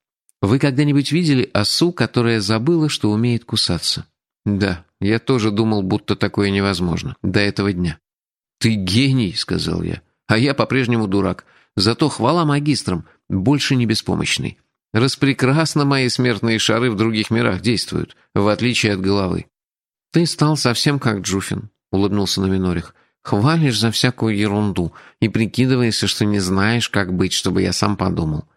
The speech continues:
Но я всё равно рад, что правильно тебе подсказал". Я так растерялся, что даже разубеждать его не стал. Да и не до того пока было. Друг с другом потом как-нибудь разберёмся, а барышню надо будить прямо сейчас.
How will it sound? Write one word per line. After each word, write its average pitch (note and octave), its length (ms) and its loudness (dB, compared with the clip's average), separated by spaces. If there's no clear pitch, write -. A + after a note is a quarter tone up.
Но A#2+ 140 2
я A#2+ 160 2
всё A#2 160 -2
равно A#2 300 2
рад, B2 220 0
что - 180 -4
правильно G#2 400 -2
тебе G#2+ 220 -4
подсказал". F#2+ 580 -4
Я G#2+ 220 2
так - 240 -2
растерялся, B2 640 0
что - 220 -2
даже A2+ 360 2
разубеждать G#2+ 600 0
его E2+ 120 -2
не E2 120 0
стал. - 360 -4
Да F#2+ 200 2
и D#3+ 100 2
не C#3+ 140 2
до A#2 100 -2
того C3 220 0
пока - 260 -4
было. F2 300 -4
Друг D#3 260 0
с A2 60 0
другом C#3+ 280 2
потом A#2+ 260 0
как-нибудь A#2 400 0
разберёмся, G2 640 0
а F#2+ 140 2
барышню D3+ 480 2
надо B2+ 260 0
будить G#2+ 340 0
прямо G2+ 240 0
сейчас. - 520 -2